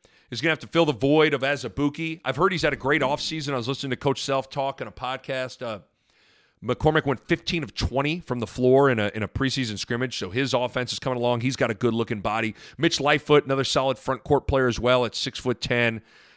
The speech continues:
And then, uh, Christian Braun is the name that I, I think every Jayhawk fan needs to, uh, needs to, needs to remember and keep an eye on,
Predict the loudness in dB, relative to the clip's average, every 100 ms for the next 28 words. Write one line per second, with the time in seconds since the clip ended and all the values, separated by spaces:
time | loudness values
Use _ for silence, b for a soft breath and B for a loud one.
0 | b 0 0 0 -2 2 2 4 0 -2
1 | 0 2 2 -2 -6 -14 b b -2 0
2 | 2 2 0 0 0 0 -2 0 0 0
3 | -2 -2 -2 -6 -4 -2 0 0 -2 -4
4 | -2 -4 -6 -4 -2 -2 -4 -8 -12 -10
5 | -8 -6 -4 -6 _ _ _ _ _ -6
6 | -6 -4 -8 -4 -2 0 -2 0 -2 -2
7 | -6 -6 -4 -6 -8